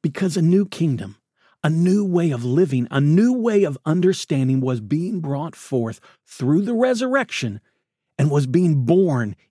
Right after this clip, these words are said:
into the world. And that kind of creation, that kind of birthing, well, is always a chaotic process.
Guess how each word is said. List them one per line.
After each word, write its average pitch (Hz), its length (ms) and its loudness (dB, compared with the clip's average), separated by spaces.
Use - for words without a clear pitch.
into 143 320 0
the 135 100 2
world. 104 460 -6
And 107 220 -8
that 185 340 -6
kind 202 200 -6
of - 80 -10
creation, 196 580 -4
that 196 400 -2
kind 214 240 0
of 139 80 0
birthing, 214 600 -2
well, 185 140 -8
is 135 140 -10
always 156 720 -6
a - 80 -14
chaotic 120 560 -10
process. - 640 -16